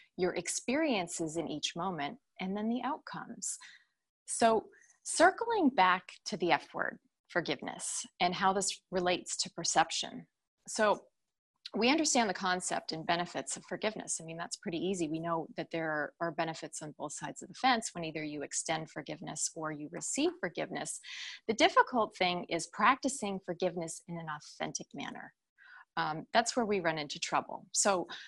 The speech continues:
the road from difficult to easy really lies in a perceptional shift.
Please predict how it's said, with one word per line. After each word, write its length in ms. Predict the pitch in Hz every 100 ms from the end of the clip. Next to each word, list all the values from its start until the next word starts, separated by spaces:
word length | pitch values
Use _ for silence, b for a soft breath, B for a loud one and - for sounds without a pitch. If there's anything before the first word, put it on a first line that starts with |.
| B -
the 140 | 214
road 400 | 202 240 330 339
from 180 | 294 233
difficult 560 | 208 202 220 208 196
to 100 | -
easy 440 | - 202 202 170 160
really 340 | 170 196 226
lies 460 | 185 165 180 175 -
in 320 | 165 160 160 -
a 100 | 165
perceptional 760 | - 170 - 175 - - 147 151
shift. 720 | - - - - - -